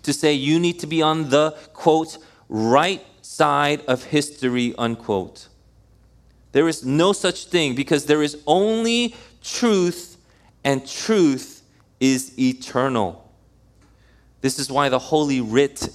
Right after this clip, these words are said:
is held in such high esteem. It's eternal. "All flesh is like grass, and all its glory like the flower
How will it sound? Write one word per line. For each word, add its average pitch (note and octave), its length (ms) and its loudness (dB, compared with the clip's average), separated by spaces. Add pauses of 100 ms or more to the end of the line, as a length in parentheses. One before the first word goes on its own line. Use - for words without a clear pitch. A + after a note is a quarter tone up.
is A#2+ 280 -2 (140)
held B2 420 -2
in A2 140 -4
such A2+ 320 -6 (220)
high C3+ 300 -2
esteem. A#2+ 840 -4 (580)
It's B2+ 360 -2
eternal. C3+ 840 -8 (840)
"All D3+ 240 0
flesh D3 580 -2
is - 180 -10
like B2+ 280 -4
grass, A#2 580 -2 (320)
and B2+ 280 0
all D3+ 300 2
its C3+ 200 -4
glory C3 420 0
like A2+ 220 -2
the A#2 60 -2
flower B2+ 600 0